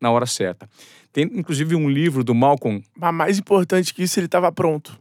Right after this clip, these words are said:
Speaker 1: Tava pronto, exatamente.
Speaker 2: As
Speaker 1: Então,
Speaker 2: pessoas
Speaker 1: assim,
Speaker 2: acreditam que isso é o destino, é tá na hora
Speaker 1: Não.
Speaker 2: certa, no lugar certo. E
Speaker 1: Não.
Speaker 2: não, porque se tu não tiver pronto, não adianta de porra nenhuma.
Speaker 1: É, são a, é uma conjunção de fatores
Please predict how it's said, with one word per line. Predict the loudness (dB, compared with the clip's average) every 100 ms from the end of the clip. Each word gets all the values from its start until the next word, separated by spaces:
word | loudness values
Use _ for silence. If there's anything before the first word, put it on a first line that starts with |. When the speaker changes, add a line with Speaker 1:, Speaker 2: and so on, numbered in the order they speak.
| _ -2
Speaker 1:
Tava | 0
pronto, | 2 4 6 4 2
exatamente. | -2 0 2 4
Speaker 2:
As |
Speaker 1:
Então, | 4
Speaker 2:
pessoas | 4 4
Speaker 1:
assim, | 2
Speaker 2:
acreditam | 2 2 2 2 0
que | 0
isso | 0 2
é |
o | 2
destino, | 0 -2 2 2 4
é | 2
tá | 2
na | 4
hora | 2
Speaker 1:
Não. |
Speaker 2:
certa, | 2 -2 0
no | 0
lugar | 0
certo. | 2 0 -2 -2
E |
Speaker 1:
Não. | 0 0
Speaker 2:
não, | 0 -8 _ _
porque | -6 -4
se |
tu | -2
não | -4
tiver | 0 0
pronto, | 2 2 2 0
não | -6
adianta | -6 -6 -8
de |
porra | -4 -2 0 0
nenhuma. | -2 -2 0
Speaker 1:
É, | 0 0
são | 0 2 2
a, | 0 -10 0
é | 2
uma | 2
conjunção | 2 2 4 2 2 2 2 2
de | 0
fatores | -2 -2 -2 -2 -2 -6